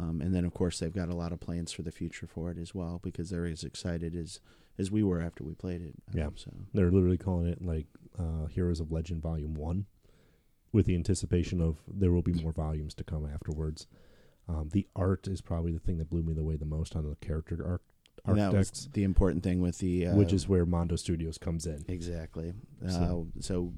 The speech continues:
Speaker 1: great art, um, all the same artist, so it has a theme to it. Uh, this artist has, uh, really impactful, um, and action-packed, uh, um, art that makes it really kinetic. That's the word I'm looking for.
Speaker 2: Yeah.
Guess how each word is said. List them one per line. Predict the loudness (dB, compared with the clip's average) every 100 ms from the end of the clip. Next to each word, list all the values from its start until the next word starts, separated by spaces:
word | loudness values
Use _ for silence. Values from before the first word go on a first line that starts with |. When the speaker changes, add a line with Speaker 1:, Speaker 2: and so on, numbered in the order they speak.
| 0
Speaker 1:
great | 4 4 4
art, | 2 2 0 -2
um, | -2 0 0
all | 2 2
the | 2
same | 2 2
artist, | 2 0 -2
so | -2 -4
it |
has | -2 -4 -4
a |
theme | -6 -2 -2
to | -2 -2
it. | -2 -4 _ -20 -20 -16 -8
Uh, | -4
this | -2 -2
artist | -2 -2 -2
has, | -2 -2 -2
uh, | -2 -2 -6 -12 _ _ _ -18 -4
really | 4 6 8 8 6 4 2
impactful, | 2 0 -2 -4 -2 -2 -2 -4 -6
um, | -6 -8 -8 -10 -10 -8
and | -6 -4
action-packed, | -4 -6 -6 -4 -4 -4 -6 -8 -6 -6 -6 -6
uh, | -6 -6 -8 -10 -12
um, | -10 -10 -8
art | -4 -4 -4
that | -8 -6
makes | -4 -4
it | -6
really | -6 -6 -6 -10 -16 -8
kinetic. | -6 -6 -10 -18 -18 -14
That's | -12 -12
the | -14
word | -14 -14
I'm | -14
looking | -14 -12 -14
for. | -12 -12 -8
Speaker 2:
Yeah. | -4 -4